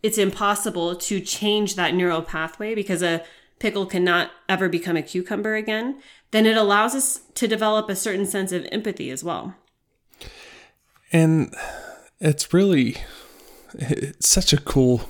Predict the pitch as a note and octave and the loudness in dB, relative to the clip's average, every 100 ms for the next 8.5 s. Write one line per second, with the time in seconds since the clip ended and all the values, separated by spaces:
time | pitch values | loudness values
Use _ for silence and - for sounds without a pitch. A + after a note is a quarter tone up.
0 | - C#3 A#2 A#2 A2+ - A#2 A#2 A2+ B2+ | -2 0 2 0 0 0 2 2 2 2
1 | A#2 A#2 G#2 G#2+ - A#2 G#2 E2 A#2 C3 | 2 0 -2 -4 -2 -4 -4 -2 2 2
2 | B2 - - - - - C#3 C3+ - - | 0 -6 -14 -14 -8 2 4 4 -2 2
3 | C3+ B2+ B2+ C#3 - - - B2+ A#2+ A#2 | 4 4 4 2 0 0 2 4 2 2
4 | A#2 B2 - - _ - C3 B2+ - B2+ | 2 2 0 -4 _ -2 2 2 2 2
5 | B2 B2+ A#2+ B2 A#2 A2+ A#2 B2 A#2+ A2+ | 4 4 4 0 0 -2 0 0 0 0
6 | A2+ A2 _ - - - - _ _ _ | -2 -4 _ -20 -20 -20 -20 _ _ _
7 | _ _ C#3+ C#3 C3+ C3+ C3+ C3 B2 - | _ _ 2 4 4 4 4 4 2 4
8 | C3+ B2+ C3 B2 - | 4 4 2 0 -6